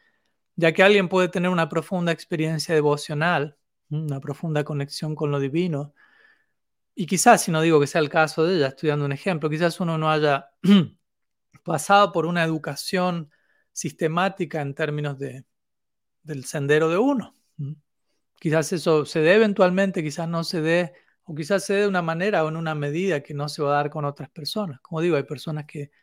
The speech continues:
se abocan intensamente a dicho estudio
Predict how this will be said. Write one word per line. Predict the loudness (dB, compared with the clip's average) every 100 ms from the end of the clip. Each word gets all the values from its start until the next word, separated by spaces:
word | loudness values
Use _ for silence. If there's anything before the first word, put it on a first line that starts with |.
| _ _ _ _ _ _ -12
se | -4 -2 -4 -4
abocan | 2 2 2 -2 -4 -12 _
intensamente | -6 -4 0 2 2 0 0 -2 0
a | 0
dicho | 0 -2 -12
estudio | -6 -4 -2 -2 -4 -8